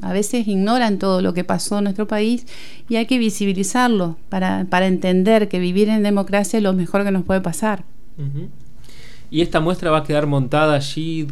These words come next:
Speaker 2: ¿Cuánto tiempo? ¿Va a, va a poder verla cualquiera que, que vaya por, por ahí, por la, el Salón de Pasos Perdidos, ¿no?
Speaker 1: Exactamente. En, no en el Salón de los Pasos Perdidos, sino en la entrada de la Cámara.
Speaker 2: Ah, bien.
Speaker 1: Porque justamente buscamos un lugar que,
Speaker 2: Ajá.
Speaker 1: que, que sea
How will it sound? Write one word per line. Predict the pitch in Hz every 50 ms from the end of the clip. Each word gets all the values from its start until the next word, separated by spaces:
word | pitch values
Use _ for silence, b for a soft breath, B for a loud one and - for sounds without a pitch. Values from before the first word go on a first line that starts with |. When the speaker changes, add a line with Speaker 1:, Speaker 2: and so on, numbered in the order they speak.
| 139 -
Speaker 2:
¿Cuánto | - 143 139 143 139 123
tiempo? | - - 139 147 151 151 151 143 139 143 139 135 135 131 127 123 117
¿Va | 127 127
a, | 131 131 113 - 131
va | 135
a | 135 135
poder | 135 135 131 135
verla | 147 147 151 147
cualquiera | 139 127 123 117 - - 147 151 156 139
que, | 131 120 117 120 117 107 98
que | - 117
vaya | 107 120 131 135 139 139 127 -
por, | - 117 104 107 101 - - - -
por | - 107 101
ahí, | 104 113 127
por | - 123 123
la, | 113 107 101 101 101 98 98 98 98 - - - -
el | 110
Salón | - - 127 139 143
de | 139
Pasos | 143 135 135 127
Perdidos, | - 131 143 170 180 147 135
¿no? | 214
Speaker 1:
Exactamente. | 220 226 254 233 233 - - 226 202 196 190 190 180 185 180 - - 214
En, | 214 214 214 226
no | 262 285 294
en | 294 285
el | 262 247
Salón | - 226 220 214 214 208
de | 196
los | 196 190
Pasos | - 196 190 - 196
Perdidos, | - 196 202 233 240 247 -
sino | - 240 214 208
en | 208 214
la | 202
entrada | 202 202 202 196 - 247 262 254 240 214 196 190
de | 185 185
la | 180 175 170
Cámara. | - 185 175 180 180 180 175 - 123
Speaker 2:
Ah, | 117
bien. | 110 117 117 110 B B B B B
Speaker 1:
Porque | - 180 185 190 202 190
justamente | 190 - 220 214 247 226 220 226 214 226
buscamos | 214 202 196 - 240 226 233 226 226 220
un | 214
lugar | 208 202 196 208 214 220 214 220 214 - -
que, | 202 190 190 185 180 185
Speaker 2:
Ajá. | 185
Speaker 1:
que, | - 185 185 180 185 180 180 180 175 170 - -
que | - - 185 180 180 180 175 175
sea | 170 - - - 196 196 190 190 190 185 180